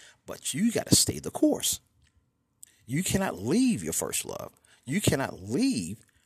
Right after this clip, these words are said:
what God has done for you and decide, "Okay,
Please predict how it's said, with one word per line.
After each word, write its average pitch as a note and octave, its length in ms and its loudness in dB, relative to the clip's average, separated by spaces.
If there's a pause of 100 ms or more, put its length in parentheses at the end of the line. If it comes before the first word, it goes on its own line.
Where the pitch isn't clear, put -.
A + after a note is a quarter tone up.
(120)
what F#2 280 -6
God D2+ 360 -2
has - 260 -4
done - 260 2
for - 220 -6
you B1+ 240 -18 (1080)
and - 160 -14
decide, C#2+ 580 4
"Okay, - 460 -6